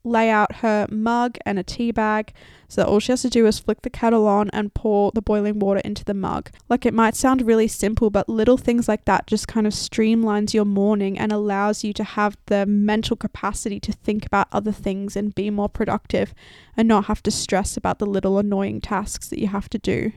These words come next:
Also, another thing to do to prepare the night before is make your to-do list the night before. That's also a really good one because you know exactly what you need to do. You can write down what your number one priority is for the next day. You can write that the night before. And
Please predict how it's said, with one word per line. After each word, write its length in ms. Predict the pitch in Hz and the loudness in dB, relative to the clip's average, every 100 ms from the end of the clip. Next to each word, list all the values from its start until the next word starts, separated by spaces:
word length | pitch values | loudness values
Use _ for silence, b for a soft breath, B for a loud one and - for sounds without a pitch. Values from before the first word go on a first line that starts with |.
| - - | -4 4
Also, 360 | 254 - 247 | 6 6 2
another 260 | 240 214 247 | 2 0 -2
thing 460 | - 220 220 220 | -2 -2 -2 -6
to 180 | - - | -8 -8
do 380 | 202 214 214 208 - | 0 0 2 -2 -6
to 120 | - | -8
prepare 440 | - 214 - 214 208 | -8 -8 -6 -4 -4
the 100 | 220 | -4
night 180 | 208 | -4
before 360 | - - 233 208 | -6 -2 2 2
is 120 | 208 214 | 0 -4
make 320 | 220 220 - | -4 -4 -2
your 80 | 262 | -2
to-do 300 | - 220 226 | -2 0 2
list 260 | 208 - | 0 -2
the 60 | 214 | -2
night 200 | 202 190 | -2 -2
before. 400 | 208 - 190 - - | -4 0 0 0 0
That's 300 | 220 - - | 2 2 0
also 260 | 262 - 240 | 0 4 4
a 80 | |
really 320 | 214 214 202 202 | 4 0 0 0
good 280 | 190 196 | 0 0
one 220 | 220 240 247 | 0 -2 -2
because 340 | 226 240 196 | -2 -2 -2
you 80 | 214 | 0
know 180 | 202 202 | 2 2
exactly 500 | 196 208 214 - 277 | 2 0 0 2 2
what 160 | 262 | 2
you 100 | 254 | 0
need 200 | 233 226 | 0 0
to 100 | 233 | -2
do. 360 | 202 196 220 226 B B B B B | -2 0 0 -2 B B B B B
You 100 | 226 | -4
can 200 | 247 226 | 0 2
write 260 | 214 220 - | 4 4 4
down 220 | 254 240 | 4 4
what 160 | 226 | 4
your 80 | 233 | 2
number 280 | 220 214 240 | 2 4 4
one 220 | 240 247 | 2 2
priority 440 | - 220 214 208 214 | 2 4 4 4 0
is 280 | 208 208 | -2 -2
for 120 | - 214 | -4 -4
the 80 | |
next 420 | 214 202 - - - | -2 -4 -6 -4 0
day. 340 | 196 208 - | 0 0 -4
You 60 | - | -6
can 180 | - 214 | -4 2
write 240 | 196 - | 2 2
that 160 | - - | 0 0
the 60 | 233 | 0
night 240 | 220 - | 0 -2
before. 520 | - - 208 190 208 - | -6 0 2 4 2 -2
And 380 | 269 262 240 | -2 0 0